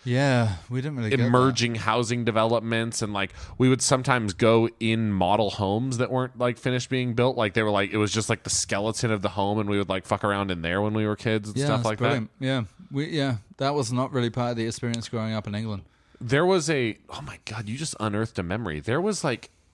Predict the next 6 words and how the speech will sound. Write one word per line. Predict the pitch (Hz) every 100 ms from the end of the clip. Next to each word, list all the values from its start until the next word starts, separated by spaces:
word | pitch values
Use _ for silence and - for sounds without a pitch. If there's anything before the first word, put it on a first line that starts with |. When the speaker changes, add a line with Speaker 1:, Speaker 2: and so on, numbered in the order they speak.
| -
Speaker 2:
nearby | 120 113 113 120 127 160 196 156 - - 117 143 160
my | 120 104
house, | - - - 180 85 -
there | - 113 120
was | 120 107 90 _ - - _ _ -
a | 120